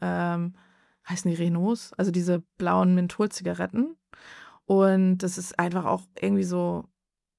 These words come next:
siebziger, achtziger Jahre und noch ein Teppich drin und ein kleiner Balkon und da, äh, kann man sich auch mal so zurückziehen. Also da kann man einfach mal so hingehen.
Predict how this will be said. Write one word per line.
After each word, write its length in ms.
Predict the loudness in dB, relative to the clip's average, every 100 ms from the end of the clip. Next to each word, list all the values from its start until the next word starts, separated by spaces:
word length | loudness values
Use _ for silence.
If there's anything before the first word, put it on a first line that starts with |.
| _ _ -16
siebziger, 440 | -8 -8 -4 -2 -2
achtziger 360 | -4 -8 -2
Jahre 760 | 0 2 2 0 -2 0 -2 -2
und 240 | -4 -6 -8
noch 200 | -12 -10
ein 100 | -8
Teppich 400 | -8 -6 -8 -6
drin 400 | -2 0 0 -2
und 100 | -4
ein 40 |
kleiner 320 | -6 -6 -4 -4
Balkon 680 | -6 -8 -4 -2 -2 -4
und 280 | -6 -8 -8 _ -20 -20 -20 -6
da, 120 | -2 -2 -4
äh, 320 | -4 0 0 0
kann 140 | 2
man 80 | 2
sich 140 | 4
auch 120 | 2
mal 120 | 2 0
so 80 |
zurückziehen. 680 | 0 2 2 2 -2 0 0 -2
Also 320 | -2 -2 -4 -10
da 300 | -6 -6 -6 -12 _ _ _ _
kann 120 | 0 2
man 100 | 4
einfach 160 | 2
mal 100 | 0
so 100 | 2
hingehen. 760 | 4 4 4 0 0 0 -2